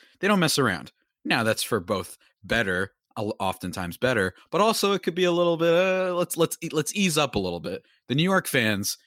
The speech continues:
famously, I, I think we were talking about this one time. We,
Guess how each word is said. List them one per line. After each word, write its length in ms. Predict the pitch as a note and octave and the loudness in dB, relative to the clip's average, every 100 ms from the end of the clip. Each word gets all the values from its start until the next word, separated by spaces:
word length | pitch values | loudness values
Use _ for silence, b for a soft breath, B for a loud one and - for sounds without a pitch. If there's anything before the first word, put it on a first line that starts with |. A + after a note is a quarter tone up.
| b | b
famously, 520 | _ C3+ C3+ A#2 - G2 | _ 0 0 0 0 -2
I, 60 | - | -2
I 60 | A2 | -4
think 180 | E3+ D3+ | -4 -2
we 40 | |
were 80 | G#2 | -2
talking 340 | A2 G#2+ G#2+ | 0 -2 -2
about 160 | F2 - | -8 -8
this 180 | F2+ F#2+ | -10 -10
one 140 | F2 | -10
time. 280 | G#2 F2 F2 | -6 -6 -6
We, 300 | F2+ F2 | -6 -6